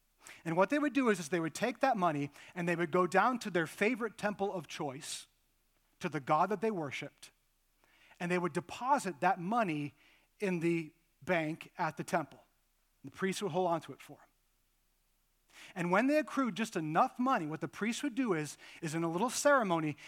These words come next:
he would gather the slave's owner and the slave, and there would be a little ceremony, and he would give the money, the full price, to the slave owner,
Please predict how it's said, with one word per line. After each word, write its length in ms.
he 140
would 200
gather 400
the 140
slave's 560
owner 420
and 160
the 40
slave, 680
and 140
there 80
would 140
be 100
a 60
little 180
ceremony, 520
and 140
he 220
would 240
give 380
the 100
money, 480
the 100
full 380
price, 580
to 240
the 120
slave 580
owner, 600